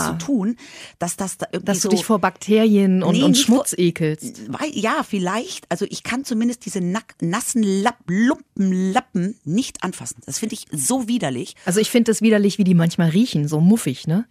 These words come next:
Speaker 1: Ja.
Speaker 2: Das ist ekelhaft.
Speaker 1: Ja, ich kann es
Speaker 2: Aber
Speaker 1: nicht
Speaker 2: anfassen
Speaker 1: anfassen.
Speaker 2: finde ich jetzt nicht so
Speaker 1: Nee,
Speaker 2: problematisch.
Speaker 1: nee, darum hab ich auch überall. Ich hab in der Küche, ich hab im Gästeklo, ich hab im richtigen Badezimmer bei uns überall Plastikhandschuhe liegen.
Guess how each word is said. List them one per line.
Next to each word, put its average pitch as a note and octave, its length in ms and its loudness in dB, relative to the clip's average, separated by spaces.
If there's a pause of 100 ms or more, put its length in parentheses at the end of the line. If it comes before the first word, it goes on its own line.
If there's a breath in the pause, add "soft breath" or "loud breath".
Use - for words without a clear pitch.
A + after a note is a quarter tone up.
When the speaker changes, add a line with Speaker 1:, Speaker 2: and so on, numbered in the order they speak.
Speaker 1:
Ja. C3 240 -4
Speaker 2:
Das G3 180 0
ist A3+ 160 -4
ekelhaft. D3+ 400 -4
Speaker 1:
Ja, C3+ 240 -8
ich - 100 -16
kann G3 140 -6
es F3 40 0
Speaker 2:
Aber F#3 100 2
Speaker 1:
nicht F#3+ 120 0
Speaker 2:
anfassen C4+ 220 -4
Speaker 1:
anfassen. B3 260 0
Speaker 2:
finde A3+ 160 2
ich G#3+ 60 -4
jetzt G#3 140 -4
nicht G#3+ 180 -6
so D3+ 60 -6
Speaker 1:
Nee, D3+ 160 -2
Speaker 2:
problematisch. D#3 480 -2
Speaker 1:
nee, D#3+ 60 -4
darum F3 220 -2
hab G#3 140 -8
ich - 160 -8
auch - 220 -6
überall. D4 440 -4
Ich - 160 -8
hab - 120 -8
in - 60 -8
der G#2 100 -8
Küche, C4+ 300 -8 (100)
ich - 160 -8
hab - 140 -8
im F3 100 -6
Gästeklo, G3+ 640 -6
ich - 160 -10
hab - 160 -12
im G#2+ 140 -6
richtigen E3+ 440 -6
Badezimmer D3 540 -6
bei C3+ 100 -8
uns B2+ 220 -8 (360 soft breath)
überall A#3 580 -4
Plastikhandschuhe - 600 -10
liegen. G2 160 -12